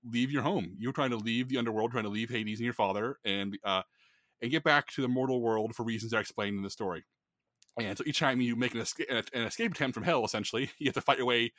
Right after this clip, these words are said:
past monsters until you die, and you get sent back, and you get a little stronger, you go back in, you, you learn more, you get a little bit further, you get sent back. You know, each time you die in the underworld, you're sent back to the underworld. So it's really,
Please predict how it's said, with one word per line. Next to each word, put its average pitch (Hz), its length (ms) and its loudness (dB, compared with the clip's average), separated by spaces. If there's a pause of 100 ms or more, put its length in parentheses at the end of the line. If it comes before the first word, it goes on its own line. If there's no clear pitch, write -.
(400)
past 117 220 0
monsters 127 520 0
until 120 200 -2
you 127 80 0
die, 107 300 4
and 113 120 -4
you 104 80 -6
get 110 80 -4
sent 139 200 -2
back, 117 300 4
and 104 140 -4 (400)
you 117 80 -12
get 113 160 2
a 117 40 -2
little 127 280 0
stronger, 110 400 0
you 113 80 -4
go 117 80 -4
back 117 260 4
in, 110 240 -2
you, 98 240 -4
you 120 120 -6
learn 120 260 0
more, 113 220 2
you 101 60 -4
get 107 80 -6
a - 20 -6
little 117 120 -4
bit 123 140 -12
further, 110 200 0
you 104 60 -4
get 98 120 -6
sent 123 180 -4
back. 113 280 2 (100)
You 113 160 -4
know, 113 80 -4 (240)
each 143 100 -2
time 139 120 2
you 117 60 2
die 123 220 4
in 107 140 -2
the - 40 -10
underworld, 135 300 4
you're 104 80 -4
sent - 160 -6
back 101 220 2
to 113 100 -8
the 120 160 -12
underworld. 98 380 -2 (340)
So 123 80 0
it's 120 140 -2
really, 127 180 2